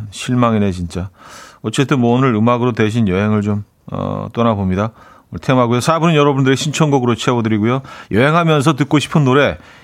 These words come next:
여행과 관련된 노래 한 곡씩 생각해 두셨다가 아, 보내주시면은 감사하죠. 자, 퀴즈 두 번째 곡도 비어 있습니다. 직관적인 선곡, 오늘 선곡 당첨되시면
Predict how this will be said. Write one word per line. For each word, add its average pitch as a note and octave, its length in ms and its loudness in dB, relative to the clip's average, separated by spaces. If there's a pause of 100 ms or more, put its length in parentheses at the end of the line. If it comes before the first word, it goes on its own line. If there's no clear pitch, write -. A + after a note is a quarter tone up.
(140)
여행과 B2 380 2
관련된 A#2 460 0
노래 A2 320 2
한 B2 200 -4
곡씩 A#2+ 260 -6
생각해 B2+ 400 -4
두셨다가 A2 640 -2 (560)
아, G2 380 -6
보내주시면은 G#2 920 0 (220)
감사하죠. F2+ 840 -4 (440)
자, G#2+ 80 0
퀴즈 D3+ 340 -2
두 C#3 120 0
번째 E3 320 2
곡도 C#3+ 240 0
비어 C#3 180 2
있습니다. A#2+ 500 0 (340)
직관적인 E3+ 600 2
선곡, D#3 320 2
오늘 C3+ 160 2
선곡 F3+ 320 0
당첨되시면 C3 960 0